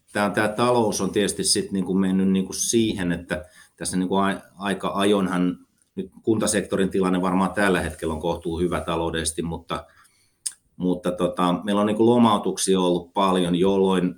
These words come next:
ö, jolloin niinku säästöjä haetaan siten, että ryhmäkokoja kasvatetaan. Eli siis sillä niinku yhdellä opettajalla on enemmän, enemmän niinku kontollaan niitä koululaisia opiskelijoita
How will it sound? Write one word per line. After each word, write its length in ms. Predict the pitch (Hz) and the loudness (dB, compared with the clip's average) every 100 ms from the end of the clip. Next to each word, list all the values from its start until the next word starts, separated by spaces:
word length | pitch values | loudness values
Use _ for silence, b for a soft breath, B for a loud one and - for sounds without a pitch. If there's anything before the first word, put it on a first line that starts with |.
| - 87 | -8 -4
ö, 380 | 85 85 80 - _ _ _ _ _ _ _ _ | -2 -2 -4 -10 _ _ _ _ _ _ _ _
jolloin 320 | 107 131 123 | 2 2 2
niinku 160 | 104 107 | 0 -2
säästöjä 600 | - 127 113 - 82 76 | 0 0 0 0 -2 -2
haetaan 460 | 90 87 85 85 - | 0 -2 -2 -4 -2
siten, 380 | 110 - 90 | -2 0 -2
että 360 | 76 73 82 80 | -2 -6 -8 -6
ryhmäkokoja 640 | - 127 101 - 78 78 76 | 0 0 0 -4 -4 -4 -4
kasvatetaan. 720 | 82 80 - - - - _ _ - | -4 -6 -8 -16 -20 -20 _ _ -6
Eli 120 | 92 85 | -2 0
siis 200 | 95 - | 0 0
sillä 180 | 107 | 0
niinku 180 | 101 104 | 0 2
yhdellä 220 | 104 101 | 2 2
opettajalla 500 | 98 104 92 92 85 | 2 0 -2 -2 -2
on 100 | 85 | 0
enemmän, 440 | 90 90 80 76 73 B B B B B _ _ | 0 0 0 -2 -6 B B B B B _ _
enemmän 360 | 127 135 120 104 | 2 4 4 2
niinku 180 | 90 | -2
kontollaan 640 | 92 123 123 117 90 85 85 | -2 2 2 2 2 2 0
niitä 260 | 85 85 | 0 -2
koululaisia 680 | 110 104 90 87 82 85 87 | -2 0 2 0 0 0 0
opiskelijoita 1000 | 90 95 90 - 82 80 78 67 80 | 0 0 -2 0 0 0 -2 -4 -8